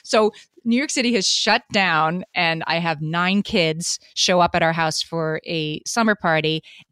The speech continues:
and their parents, who have now just trudged, you know, a mile and a half through the snow, some of them. So I had to invite them in. Everybody takes off their boots. I had nothing. And, and I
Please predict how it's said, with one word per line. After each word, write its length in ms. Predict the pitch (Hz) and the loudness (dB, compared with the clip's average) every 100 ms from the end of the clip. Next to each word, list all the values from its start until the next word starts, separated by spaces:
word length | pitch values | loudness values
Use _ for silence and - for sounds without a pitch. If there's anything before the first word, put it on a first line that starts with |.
| - | -2
and 240 | 349 381 | 0 2
their 100 | 311 | 2
parents, 560 | - - 302 285 175 - | 0 0 2 2 2 2
who 60 | 226 | 2
have 100 | 208 | 4
now 220 | 214 208 | 2 2
just 300 | 180 - - | -2 -6 -4
trudged, 500 | - 349 202 185 - | 2 2 2 -2 0
you 60 | 202 | 0
know, 100 | 170 | 2
a 60 | |
mile 320 | 170 170 175 | 0 0 0
and 100 | 170 | 0
a 40 | 170 | 0
half 300 | 180 170 - | 0 -2 -4
through 140 | 185 | -6
the 80 | 160 | -4
snow, 340 | - 202 220 233 | -2 2 2 2
some 200 | - 170 | -2 -4
of 120 | 160 | -4
them. 220 | 151 160 | -4 -2
So 120 | - 151 | -2 -2
I 80 | 147 | -2
had 200 | 151 - | -2 -4
to 160 | 151 | -6
invite 340 | - 143 139 - | -6 -4 -6 -4
them 180 | 151 170 | -2 0
in. 200 | 208 180 | 2 0
Everybody 240 | 160 165 | -2 -4
takes 260 | - 160 165 | -4 -4 -4
off 100 | 156 | -4
their 100 | 170 | -2
boots. 260 | 160 170 - - - - | 0 -2 -4 -18 -20 -2
I 300 | 185 202 220 - _ _ | 2 2 2 -2 _ _
had 420 | 202 175 160 165 - _ _ _ _ _ _ _ | -2 0 0 -2 -12 _ _ _ _ _ _ _
nothing. 760 | 185 185 190 196 180 147 64 - - | -4 0 2 2 0 -4 -6 -6 -4
And, 240 | 185 185 | -4 -2
and 160 | 185 180 | -4 -2
I 220 | 180 190 | 0 0